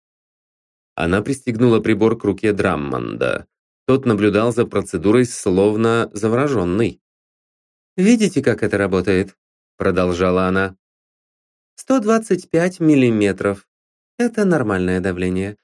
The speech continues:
У Китти Карр оно абсолютно ненормально. Я не берусь утверждать, но, думаю, она страдает от периодических приступов головокружения.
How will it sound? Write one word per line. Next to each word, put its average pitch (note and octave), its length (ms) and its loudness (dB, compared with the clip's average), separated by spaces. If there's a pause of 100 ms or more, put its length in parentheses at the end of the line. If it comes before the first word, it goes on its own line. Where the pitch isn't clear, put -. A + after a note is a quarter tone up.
(220)
У C#3 160 2
Китти C#3+ 440 -2
Карр F#3 420 0
оно A#2+ 280 -2
абсолютно D3 800 -2
ненормально. G#2 840 -2 (460)
Я D3+ 320 2
не D3 120 -2
берусь C3 360 2
утверждать, A2 720 -2
но, A#2+ 260 2
думаю, B2 420 2
она A#2 240 0
страдает A#2 720 -2
от A#2 260 -6
периодических A#2 840 -2
приступов A2+ 560 -4
головокружения. G2 880 0